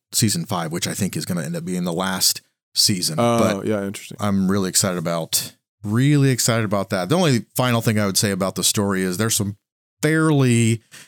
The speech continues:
Speaker 1: frustrating cliffhangers, like, from season to season.
Speaker 2: <laughs> Yeah. For
Speaker 1: And
Speaker 2: sure.
Speaker 1: I, you know, just because we love referencing other episodes, you know, someday you guys will get that Cobra Kai episode and,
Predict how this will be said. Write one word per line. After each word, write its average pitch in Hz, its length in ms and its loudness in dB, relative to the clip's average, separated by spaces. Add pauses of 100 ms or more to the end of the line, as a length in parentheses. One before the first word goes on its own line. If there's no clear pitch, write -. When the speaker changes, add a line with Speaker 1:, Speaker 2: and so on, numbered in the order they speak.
(180)
Speaker 1:
frustrating 98 540 -2
cliffhangers, - 580 -8
like, 90 160 -4
from 92 160 -4
season 98 280 0
to 92 60 -2
season. 98 340 0 (180)
Speaker 2:
<laughs> 175 180 2
Yeah. 127 220 0 (840)
For 107 120 4
Speaker 1:
And 101 240 2
Speaker 2:
sure. - 20 -2
Speaker 1:
I, 156 180 0 (300)
you 160 160 2
know, 156 240 4
just 143 220 2
because 139 440 2
we 127 160 4
love 123 280 4
referencing 117 520 2
other 107 200 4
episodes, 92 760 2 (160)
you 110 80 4
know, 101 240 0 (400)
someday 156 340 4
you 110 140 4
guys 107 140 0
will 104 80 0
get 107 100 0
that 98 180 -2
Cobra 101 260 0
Kai 104 200 0
episode 95 460 0
and, - 180 -4